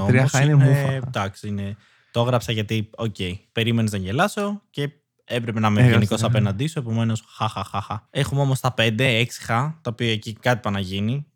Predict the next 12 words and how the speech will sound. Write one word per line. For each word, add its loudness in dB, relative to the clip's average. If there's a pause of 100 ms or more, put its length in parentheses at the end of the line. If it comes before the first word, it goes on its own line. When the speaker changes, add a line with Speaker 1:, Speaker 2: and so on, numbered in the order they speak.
(120)
Speaker 2:
Έχεις -4
βγάλει, 2
δηλαδή, 0
αέρα 2
από -2
τη -6
μύτη. -4
Speaker 1:
Ναι, 4
έκανες 0
το -2 (680)
Speaker 2:
Ναι. 0
Speaker 1:
αυτό. -6